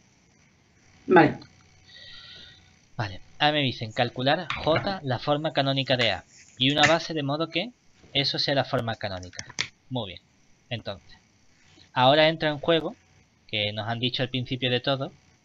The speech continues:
Speaker 2: que las raíces del polinomio característico de A eran cero y uno, ¿verdad?
Speaker 1: Sí.
Speaker 2: Entonces vamos a jugar con eso.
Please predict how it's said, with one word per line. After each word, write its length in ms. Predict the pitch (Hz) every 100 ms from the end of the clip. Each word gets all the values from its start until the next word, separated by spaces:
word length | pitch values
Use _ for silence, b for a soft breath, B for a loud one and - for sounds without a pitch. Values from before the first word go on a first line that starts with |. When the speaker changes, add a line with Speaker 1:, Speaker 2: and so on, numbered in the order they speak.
| _ _ _
Speaker 2:
que 220 | - 104 104
las 180 | 113 107
raíces 460 | 107 110 131 -
del 140 | 104 98
polinomio 340 | 104 101 120
característico 640 | 120 120 - 120 - 123
de 100 | 123
A 160 | 127 127
eran 220 | 113 101
cero 240 | - 135 123
y 100 | 110
uno, 200 | 101 92
¿verdad? 260 | 95 180 - _ _ _ _ _ _ _ _ _ _ _ _ _ _ _ _ _ _
Speaker 1:
Sí. 420 | - 202 185 - - - _ _ -
Speaker 2:
Entonces 360 | 113 107 101 127
vamos 260 | 107 104 104
a 100 | 98
jugar 320 | 110 104 95
con 160 | 110
eso. 240 | 156 -